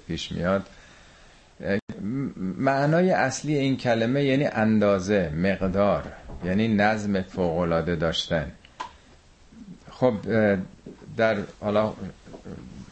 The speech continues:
بنده که تخصص این کارا ندارم، ولی در حدی که شنیدم، این اطلاعاتی که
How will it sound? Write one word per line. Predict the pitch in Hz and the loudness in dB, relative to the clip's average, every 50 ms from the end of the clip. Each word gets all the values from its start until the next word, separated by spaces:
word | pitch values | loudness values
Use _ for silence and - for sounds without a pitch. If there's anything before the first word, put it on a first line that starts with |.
| - - - - 85 73 - - - - - - 73 | -16 -16 -12 -10 -10 -10 -10 -12 -18 -18 -14 -6 -2
بنده | 92 95 95 104 | 0 2 2 0
که | 104 - 113 | 0 -2 -2
تخصص | 98 110 98 90 98 95 95 101 95 - | 0 0 0 2 0 -2 -2 -4 -4 -2
این | 117 117 107 | -2 -2 0
کارا | - 107 98 101 107 | 2 4 4 4 4
ندارم، | 113 117 120 113 120 117 117 117 | 4 2 2 4 4 4 4 4
ولی | 120 120 | 2 2
در | 110 117 104 101 | 2 2 2 2
حدی | 101 113 120 123 - 123 117 | 4 2 2 0 -2 -6 -4
که | - 131 | -4 -4
شنیدم، | 113 - 123 120 117 113 107 107 127 127 120 113 113 117 - - 90 90 85 - | -2 0 2 2 4 4 4 4 4 4 4 2 0 -2 -4 -4 -8 -10 -8 -4
این | 101 104 101 95 - | -2 -2 0 0 0
اطلاعاتی | - 104 - - 110 104 98 87 73 76 104 107 - 113 107 | -2 -4 -2 0 2 4 4 4 4 4 2 2 0 -4 -6
که | 92 - 104 104 101 98 | -2 0 2 2 2 2